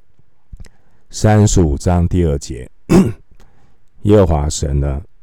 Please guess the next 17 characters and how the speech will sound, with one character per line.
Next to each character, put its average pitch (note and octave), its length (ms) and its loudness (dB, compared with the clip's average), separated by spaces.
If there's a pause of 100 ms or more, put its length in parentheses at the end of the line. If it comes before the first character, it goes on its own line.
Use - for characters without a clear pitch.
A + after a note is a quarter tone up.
<clears throat> A#2 380 -2
非 B2 160 6
常 D#2+ 480 -2 (200)
严 F#2+ 280 2
肃 G2+ 280 4
的 D2+ 120 0
吩 D#2+ 320 2
咐 D2+ 240 -2
啊， C2 140 -12 (1000)
凡 G2+ 320 6
这 C#3+ 220 6
日 A2+ 200 6
之 G2 160 2
内 F2 240 4
做 E2+ 280 4
工 D2+ 260 2
的， C#2 240 -8